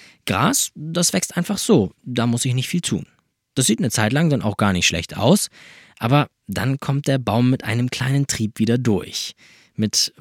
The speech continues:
menschlichen Verletzungen, Schlägen oder Gemeinheiten, da sieht das nicht viel anders aus. Sie holen uns wieder ein, wenn wir stumm über sie wegzugehen versuchen. Es muss also eine andere, eine bessere Alternative geben. Und ich habe auch eine in der Bibel gefunden.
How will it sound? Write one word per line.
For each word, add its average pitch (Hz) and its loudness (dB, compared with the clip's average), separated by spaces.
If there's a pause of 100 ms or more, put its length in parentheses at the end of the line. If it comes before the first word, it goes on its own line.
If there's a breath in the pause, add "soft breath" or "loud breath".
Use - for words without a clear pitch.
(120)
menschlichen 123 0
Verletzungen, 147 2
Schlägen 135 0
oder 120 0
Gemeinheiten, 117 0 (100)
da 123 -6
sieht - -6
das 131 -4
nicht 147 -4
viel - -4
anders 180 6
aus. - -10 (180)
Sie 143 6
holen 190 6
uns 180 0
wieder 147 0
ein, 95 0 (360 loud breath)
wenn 101 2
wir 101 4
stumm 127 6
über 113 2
sie 110 2
wegzugehen 85 -2
versuchen. - -10 (440)
Es - -2
muss 262 8
also 190 4
eine 175 4
andere, 110 4 (180 loud breath)
eine 104 -2
bessere 127 2
Alternative 85 -4
geben. - -16 (160)
Und 113 -2
ich 117 2
habe 139 2
auch - -2
eine 117 2
in 110 2
der 110 4
Bibel 107 2
gefunden. 82 -4